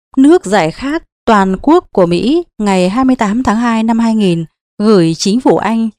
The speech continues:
nói rõ có trên chín mươi nước vẫn sử dụng Coca-Cola. Ngoài ra còn tuyên bố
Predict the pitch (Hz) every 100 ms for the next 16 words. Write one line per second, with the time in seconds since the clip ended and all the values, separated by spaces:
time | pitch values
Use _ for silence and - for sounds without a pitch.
0 | _ _ 233 202 233 277 247 240 320 311
1 | _ _ 226 254 277 262 - 233 269 254
2 | 320 359 - 262 311 - 175 185 175 180
3 | 202 208 196 202 196 190 185 _ _ _
4 | _ - 220 208 208 277 277 214 185 220
5 | 214 208 196 294